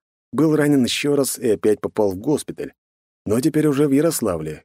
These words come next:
где остался работать в местном управлении Н К В Д. Капитан Дымков действительно работал в секретном отделе Н К В Д в Ярославле,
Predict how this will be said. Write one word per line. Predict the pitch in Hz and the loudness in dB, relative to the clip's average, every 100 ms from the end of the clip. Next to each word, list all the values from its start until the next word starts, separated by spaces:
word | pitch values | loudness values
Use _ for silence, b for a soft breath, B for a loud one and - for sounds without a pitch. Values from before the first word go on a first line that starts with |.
| _ | _
где | 104 156 165 | -4 0 0
остался | - 170 147 135 | 2 0 0 0
работать | 123 127 120 87 | 0 0 -2 -4
в | |
местном | 98 95 98 | -4 -2 -2
управлении | 90 90 92 92 92 | -2 -2 -2 0 -2
Н | |
К | 90 | -2
В | 113 | -2
Д. | 110 80 - _ _ _ _ _ _ | 0 -2 -4 _ _ _ _ _ _
Капитан | - - 107 95 90 | -8 -4 0 0 0
Дымков | 95 127 117 101 | 0 0 0 0
действительно | 98 165 170 101 95 | -2 -2 0 0 0
работал | 95 92 - | 2 0 -2
в | - | -4
секретном | - 107 90 92 | -2 -2 0 -2
отделе | 98 101 92 | -2 -2 -2
Н | 87 | -2
К | |
В | 95 95 | -2 0
Д | 98 | 0
в | 87 | 0
Ярославле, | 90 98 127 82 76 | -2 -2 -2 -2 -4